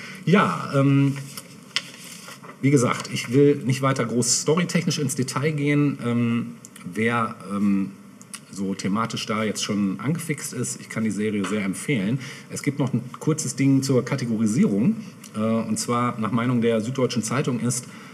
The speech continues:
White Lines eine Genremischung aus Krimi, Familien- und Hedonismusgeschichte <clears throat> mit skurrilen Elementen, elektronischer Musik und spektakulär inszenierten Partys.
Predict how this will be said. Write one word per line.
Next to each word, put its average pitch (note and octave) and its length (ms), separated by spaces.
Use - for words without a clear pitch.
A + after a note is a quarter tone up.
White A2 280
Lines A#2 260
eine G#2 360
Genremischung A2+ 640
aus F#2 220
Krimi, D3 340
Familien- C3+ 600
und A2 180
Hedonismusgeschichte F#2+ 1200
<clears throat> - 20
mit G#2 140
skurrilen C3 500
Elementen, A#2+ 460
elektronischer A#2 560
Musik A2 320
und A2 140
spektakulär A2+ 600
inszenierten G#2 500
Partys. A#2+ 600